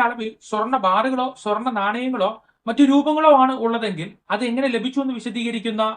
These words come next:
രേഖ കാണിക്കേണ്ടതുണ്ട്. അത്തരം രേഖ ഇല്ലെങ്കിൽ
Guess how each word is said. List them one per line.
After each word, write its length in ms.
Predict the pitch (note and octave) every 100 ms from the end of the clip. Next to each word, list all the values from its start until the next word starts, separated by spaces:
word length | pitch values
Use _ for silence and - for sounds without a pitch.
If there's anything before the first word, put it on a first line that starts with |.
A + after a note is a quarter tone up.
| - _ G3
രേഖ 200 | A#3+ B3+ A#3+ A3
കാണിക്കേണ്ടതുണ്ട്. 680 | G#3 G#3 G3 D3+ A#2+ A2 A2+ - _ _ _ -
അത്തരം 240 | A3 D4+ D4+ B3
രേഖ 200 | B3+ C4 C4+ - G#3+
ഇല്ലെങ്കിൽ 420 | A#3+ B3 D#3